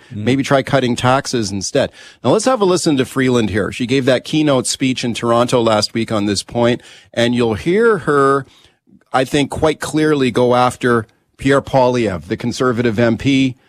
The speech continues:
Speaker 2: A lot of people think he's the front runner for the conservative leadership. Doesn't mention him by name
Speaker 1: Wow.
Speaker 2: here,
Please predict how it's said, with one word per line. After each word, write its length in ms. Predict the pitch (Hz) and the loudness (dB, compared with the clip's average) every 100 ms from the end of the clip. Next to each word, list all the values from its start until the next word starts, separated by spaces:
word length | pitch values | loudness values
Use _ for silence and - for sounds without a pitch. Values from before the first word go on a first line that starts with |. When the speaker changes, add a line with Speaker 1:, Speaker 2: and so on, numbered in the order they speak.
| _ | _
Speaker 2:
A 60 | - | 0
lot 160 | 120 | 0
of 60 | 123 | 0
people 260 | 127 120 117 | -2 -2 -2
think 220 | 131 113 | -2 -2
he's 160 | 120 | -4
the 80 | 117 | -4
front 260 | - 123 110 | 0 0 2
runner 220 | 120 117 | 2 0
for 160 | - 110 | -2 -4
the 80 | |
conservative 580 | 110 117 120 113 101 104 | -2 -2 0 0 0 0
leadership. 480 | 120 120 117 131 - - _ - | 0 0 0 0 -2 -18 _ -2
Doesn't 400 | 143 165 196 143 | 0 0 0 2
mention 360 | 160 165 170 | 0 0 0
him 160 | 147 123 | 2 2
by 180 | 123 117 | 2 2
name 360 | 120 131 135 | 2 2 2
Speaker 1:
Wow. 40 | 120 | 2
Speaker 2:
here, 240 | 104 95 | 2 0